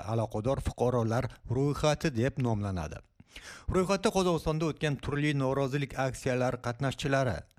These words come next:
muxolif qarashdagi faollar ham ko'p. Yermek Narimbayev, Bo'latbek Bilolovlar kabi faollar ijtimoiy norozilik aksiyalaridagi ishtiroki uchun qamoq jazosini ham o'tab chiqqan. Hukumat terrorizmni moliyalashda aloqador ko'rayotgan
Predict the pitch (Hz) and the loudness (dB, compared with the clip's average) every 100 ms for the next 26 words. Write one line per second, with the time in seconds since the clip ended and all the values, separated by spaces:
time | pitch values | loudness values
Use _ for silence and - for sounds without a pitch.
0 | _ - 113 - 110 107 - 110 98 113 | _ -10 -8 -2 -2 -2 -4 -4 -2 -4
1 | 98 - 110 117 117 139 117 165 180 170 | -2 -2 0 2 2 0 2 0 0 -2
2 | 147 110 - - - _ - - - - | -2 -2 -4 -12 -16 _ -20 -20 -10 0
3 | 165 170 175 135 113 110 107 139 127 117 | 2 4 2 2 0 0 2 2 2 -2
4 | - - 117 131 117 131 123 - - - | -10 -4 0 0 0 -2 -2 -8 -14 -8
5 | 98 131 151 127 113 113 123 110 - 120 | 0 2 4 2 0 0 0 -2 0 2
6 | 135 160 165 - 139 113 120 123 120 120 | 4 2 2 -2 -2 0 2 2 2 2
7 | 117 120 - 127 - 123 123 123 123 135 | 0 -4 -4 -4 0 0 0 0 0 -2
8 | 151 - - 139 131 151 - 196 180 - | -4 -6 -2 -2 0 -2 0 0 -2 -6
9 | - _ - 143 135 135 120 139 139 123 | -20 _ -2 2 2 0 2 2 2 0
10 | 123 95 107 127 123 147 - - 156 87 | -2 -2 0 0 2 0 -2 0 0 0
11 | - _ _ _ _ 139 151 165 180 - | -6 _ _ _ _ -4 2 2 2 0
12 | 135 131 139 143 135 139 139 131 143 143 | 2 4 2 2 0 2 4 4 6 6
13 | 147 143 - 139 143 131 143 147 139 135 | 6 4 4 2 2 2 2 2 2 0
14 | 127 113 - | 0 0 0